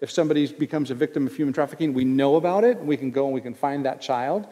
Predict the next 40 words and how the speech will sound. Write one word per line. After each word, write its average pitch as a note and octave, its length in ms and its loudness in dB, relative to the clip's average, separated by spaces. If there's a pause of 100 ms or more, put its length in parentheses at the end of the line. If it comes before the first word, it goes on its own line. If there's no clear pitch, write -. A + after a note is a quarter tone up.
(480)
It D3 120 2
gives C#3 260 2
them C3+ 160 2
opportunities C#3 640 -2
for B2+ 140 -2
education D3 600 -4
that B2+ 160 -2
they, A#2 120 -2
they A#2 140 -8
might A#2+ 280 -8
not B2 240 -14
have. A#2 420 -10 (460)
And C3 100 -2
these E3+ 160 2
are F3+ 80 -2
some D#3 160 -2
pictures D3 600 0
that C#3+ 200 2
I C#3 80 0
took - 220 -4
in C3+ 100 0
Cambodia C3+ 440 2
about - 200 -4
five C3+ 320 0
years D#3 200 -2
ago B2+ 240 2
of A#2 100 -6
different C#3 280 -4
I C#3 140 -2
C C#3 160 -6
C C3+ 300 -2
M, C3+ 320 -2 (300)
um, A#2+ 400 -4 (120)
kids, D3 380 4
and B2+ 120 0
these C#3 200 0
are B2+ 160 2
some C3+ 240 2
young D3+ 260 4
people. A#2 480 -2